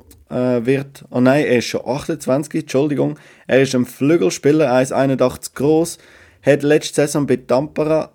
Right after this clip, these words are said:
gespielt, fünfundfünfzig Spiele, einundvierzig Punkte, also eine offensive Verstärkung nochmal da für Kloten. In Finnland hat er schon fa-, über vierhundert Spiele gemacht,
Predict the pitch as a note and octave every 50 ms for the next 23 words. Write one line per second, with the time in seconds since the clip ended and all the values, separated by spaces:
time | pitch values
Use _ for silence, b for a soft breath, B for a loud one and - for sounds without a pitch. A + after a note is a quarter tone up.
0 | _ _ _ - - - - - D3 D3 D#3+ E3+ E3+ - - D#3+ D3+ C#3 C#3 D3+
1 | C#3+ C#3+ - - - - - - C#3+ D#3+ E3 - - - C3 C#3 C#3+ C#3 C#3 C3
2 | C3 B2 - - - - D3+ D#3 F3+ F3 - - C3 B2 B2 A#2+ - - - A2
3 | C3 C#3+ C#3 - D3 C#3 C#3 C3+ B2+ C3 B2+ - - - - C3 B2+ C3+ C3+ -
4 | C3+ A#2 B2+ C3 C3 C3+ C#3+ C#3 C3+ B2 B2+ B2 B2 B2 - C3+ B2 - - C3
5 | C3+ D3+ E3+ E3 - D#3+ D#3 D#3+ B B B B B B B B B B B -
6 | C#3+ C3+ C#3 E3+ F3 F3 E3+ E3+ E3+ E3 D#3+ D3 D3+ C#3+ - C#3+ C3+ C#3 C3 -
7 | - - - - C#3 C#3+ - - A2+ D#3+ D#3+ E3 D3+ C#3 - D#3 E3 D#3+ E3 D3+
8 | D3 C3+ C#3 - - D3 C#3+ C#3+ C3+ - D3 D3 D3 E3 - -